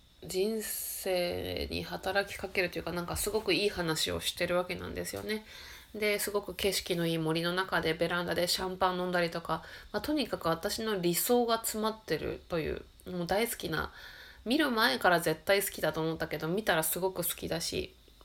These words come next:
そのドラマに出会えて、昨日今日見てるっていうのも幸せだし、あと一年ぶりに食べたゴーヤがめちゃくちゃ美味しかったっていうのも幸せだったし、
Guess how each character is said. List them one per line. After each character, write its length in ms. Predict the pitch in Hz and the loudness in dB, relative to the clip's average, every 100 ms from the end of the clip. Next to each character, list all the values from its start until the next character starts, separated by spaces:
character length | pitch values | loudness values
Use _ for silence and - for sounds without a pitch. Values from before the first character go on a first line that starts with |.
| - - | -20 -10
そ 180 | - 226 | -6 -2
の 100 | 226 | -2
ド 120 | 214 | 2
ラ 120 | 214 | 2
マ 140 | 214 214 | 0 0
に 140 | 208 | 0
出 160 | 196 196 | 2 4
会 160 | 190 | 4
え 20 | 165 | 2
て、 320 | - 147 - - | -2 -4 -4 -6
昨 60 | 185 | -2
日 220 | 185 180 | -2 -2
今 100 | 165 | -2
日 60 | 160 | -2
見 120 | 170 | -2
て 100 | 170 | -4
る 60 | |
っ 40 | 180 | -6
て 120 | - | -4
い 40 | |
う 20 | 240 | -2
の 60 | |
も 100 | 240 | -2
幸 280 | 214 - 170 | -2 -4 -4
せ 120 | 170 180 | -4 -4
だ 160 | 185 | -4
し、 400 | 185 220 214 180 - - - - | -4 0 0 -2 -6 -12 -12 -10
あ 80 | - | -6
と 120 | 214 | 2
一 200 | 190 185 | 2 2
年 220 | 226 247 240 | 2 2 4
ぶ 100 | 254 | 0
り 120 | 254 | 0
に 120 | 254 | 0
食 160 | 254 247 | 0 0
べ 80 | |
た 120 | 240 170 | 0 2
ゴ 280 | 180 185 | 6 8
ー 40 | 185 | 8
ヤ 120 | 190 | 6
が 140 | 202 | 4
め 160 | 190 175 | 2 0
ち 120 | 170 | -2
ゃ 40 | 214 | -6
く 120 | - | -2
ち 100 | 240 | 2
ゃ 20 | |
美 80 | 214 | 4
味 60 | |
し 140 | 226 - | 2 0
か 100 | 240 | -2
っ 100 | - | -2
た 100 | - | -6
っ 80 | - | -4
て 120 | - | 0
い 40 | 185 | 0
う 40 | |
の 60 | 185 | 0
も 120 | 170 | -4
幸 280 | - 196 180 | -2 -2 -2
せ 100 | - | -4
だ 100 | - | -4
っ 60 | - | -6
た 160 | - 180 | -6 -6
し、 400 | - 196 185 | -2 0 -2